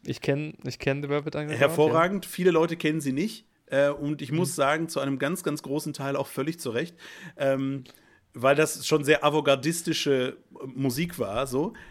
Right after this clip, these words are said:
Speaker 2: Aber
Speaker 1: Mhm.
Speaker 2: sie haben halt ganz viele Sachen angestoßen, ähm, die, äh, später, äh, quasi,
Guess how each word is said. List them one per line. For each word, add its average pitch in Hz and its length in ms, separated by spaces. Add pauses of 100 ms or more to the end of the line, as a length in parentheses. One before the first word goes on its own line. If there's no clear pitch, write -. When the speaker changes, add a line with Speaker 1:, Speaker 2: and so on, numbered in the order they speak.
(540)
Speaker 2:
Aber 180 540
Speaker 1:
Mhm. 143 60
Speaker 2:
sie 139 180
haben 170 140
halt 160 200
ganz 208 320
viele 170 180
Sachen 151 320
angestoßen, 131 960
ähm, 135 680
die, 123 300
äh, 120 760
später, 117 580 (120)
äh, 110 300 (320)
quasi, 139 640